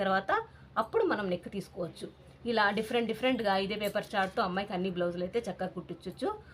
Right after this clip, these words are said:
ఈ తర్వాత ప్రిన్స్ కట్ కావాలంటే ప్రిన్-, ప్రిన్స్ కట్ పేపర్ చార్ట్ వేరే తీసుకోవచ్చు,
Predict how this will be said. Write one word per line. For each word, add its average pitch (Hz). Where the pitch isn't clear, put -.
ఈ 240
తర్వాత 254
ప్రిన్స్ 254
కట్ 226
కావాలంటే 202
ప్రిన్-, 208
ప్రిన్స్ 226
కట్ 196
పేపర్ 180
చార్ట్ 175
వేరే 175
తీసుకోవచ్చు, 180